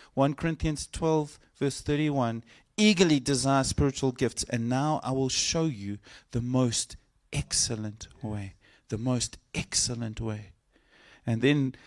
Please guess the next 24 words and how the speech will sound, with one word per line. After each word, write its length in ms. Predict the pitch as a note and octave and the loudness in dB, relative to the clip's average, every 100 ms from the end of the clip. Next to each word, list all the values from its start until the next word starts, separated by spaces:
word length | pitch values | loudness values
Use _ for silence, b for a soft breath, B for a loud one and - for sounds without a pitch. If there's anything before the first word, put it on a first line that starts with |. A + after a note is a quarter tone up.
| B - | B 0
in 140 | C3 | 0
Cor-, 160 | - C#3+ | 2 -2
One 240 | B2 C3+ C#3+ | 2 2 4
Corinthians 520 | D3 C#3 D3 C3+ - | 0 2 2 0 2
thirteen, 380 | D#3+ D#3 D3+ C#3 | 2 2 2 2
the 80 | |
very 220 | B2+ D3 C#3+ | 4 4 4
next 300 | C#3 - - | 0 -2 -2
chapter, 400 | D#3 - - A#2 | -2 -2 -4 -4
it's, 220 | - - | -4 -2
"Love 240 | B2+ C#3+ | 0 0
is 180 | D3+ - | 0 -2
patient. 760 | - - C#3 - G#2 F#2+ - - _ _ _ _ - | 0 -2 0 -6 -10 -16 -20 -20 _ _ _ _ -10
Love 180 | B2+ C3 | -8 -6
is 140 | C3+ | -6
kind. 640 | - - D3 A#2+ G2+ G#2+ - b b b - | -6 -8 -6 -6 -8 -14 -20 b b b 0
Love 160 | C3+ | 2
is 160 | D3 C#3+ | 4 2
not 220 | D3+ C#3 | -2 -2
jealous. 560 | - C#3+ A#2 A#2 - - b b - | 0 0 0 -4 -8 -10 b b -4
Love 140 | C3 | -2
is 140 | C3+ | -2
not 240 | C#3 C3+ - | -2 -6 0
boastful. 580 | C3+ C#3 - - A2 | 0 0 -4 -8 -12